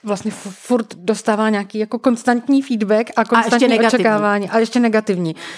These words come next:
Speaker 1: Takže vlastně asi najít nějaký balans, že?
Speaker 2: Tak, eh, já bych řekla, že platí jedna věc, která se podceňuje,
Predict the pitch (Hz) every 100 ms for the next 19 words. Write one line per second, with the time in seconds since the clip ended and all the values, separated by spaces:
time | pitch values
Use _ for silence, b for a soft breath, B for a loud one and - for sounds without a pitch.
0 | B - 190 202 196 196 196 196 220 208
1 | 208 202 190 208 196 139 - 120 101 180
2 | - - 147 - B B B - 170 175
3 | 175 180 226 247 254 269 262 262 202 190
4 | 240 233 240 247 185 151 185 170 180 226
5 | 220 - 214 185 175 170 170 185